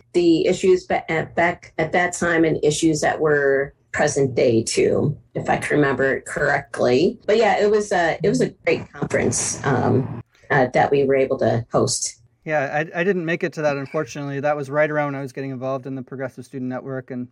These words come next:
Speaker 2: I don't remember why, but we didn't end up go-, making it to that. But then I was at most of the meetings the few years after that.
Speaker 1: Mm-hmm.
Speaker 2: But yeah, so
Speaker 1: Yeah.
Speaker 2: you were involved in, in that, and then you said you moved to the Twin Cities in the early nineties, so that must have been pretty soon after that, right? And then what did you get involved with in the Twin Cities?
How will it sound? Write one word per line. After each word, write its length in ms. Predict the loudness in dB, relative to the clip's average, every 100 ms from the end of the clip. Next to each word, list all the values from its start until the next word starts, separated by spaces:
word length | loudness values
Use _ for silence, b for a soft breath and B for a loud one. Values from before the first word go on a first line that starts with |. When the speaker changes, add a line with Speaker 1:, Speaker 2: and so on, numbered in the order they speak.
| _
Speaker 2:
I 80 | -4
don't 140 | -4
remember 260 | -4 -6 -4
why, 280 | 0 0 0
but 140 | -4
we 100 | -8
didn't 180 | -8 -8
end 140 | -8
up 100 | -10
go-, 140 | -12 -18 -18 -20 -14
making 260 | -12 -12
it 100 | -14
to 100 | -12
that. 380 | -4 -2 -2 -6
But 160 | -14 -10
then 280 | -8 -8 -10 _
I 120 | -10
was 160 | -8 -6
at 200 | -6 -6
most 280 | -10 -10 -10
of 40 |
the 60 | -8
meetings 540 | -8 -8 -10 -12 -20 _
the 260 | -8 -8 -10 _ -12
few 140 | -8
years 280 | -6 -6 -4
after 300 | -6 -6 -8
that. 260 | -4 -6 -8 _ 0
Speaker 1:
Mm-hmm. 240 | 2 2
Speaker 2:
But 120 | -2 -8 -10 -2
yeah, 260 | 2 2
so 260 | 0 -4 -2
Speaker 1:
Yeah. 140 | -4 -6
Speaker 2:
you 220 | -10 -6
were 140 | -2
involved 420 | -2 2 2 2 -2
in, 260 | -4 -6 -10 _
in 140 | -10 -4
that, 260 | -2 -2
and 120 | -2
then 140 | -4 -4
you 80 | -6
said 240 | -6 -4
you 80 | -4
moved 240 | -4 -6
to 80 | -10
the 120 | -12
Twin 180 | -10 -10
Cities 420 | -8 -6 -6 -6
in 80 | -6
the 100 | -8
early 220 | -6 -6
nineties, 460 | -6 -6 -6 -8 -10
so 160 | -8 -4
that 160 | -4
must 160 | -6 -10
have 80 | -12
been 60 |
pretty 220 | -10 -10
soon 200 | -10 -8
after 260 | -6 -6 -4
that, 200 | -4 -4
right? 240 | -4 -6
And 160 | -8 -10
then 180 | -8 -8
what 120 | -8
did 160 | -8 -6
you 60 |
get 100 | -8
involved 340 | -6 -4 -6 -4
with 220 | -8 -8
in 80 | -12
the 60 |
Twin 200 | -10 -12
Cities? 460 | -8 -6 -6 -8 -16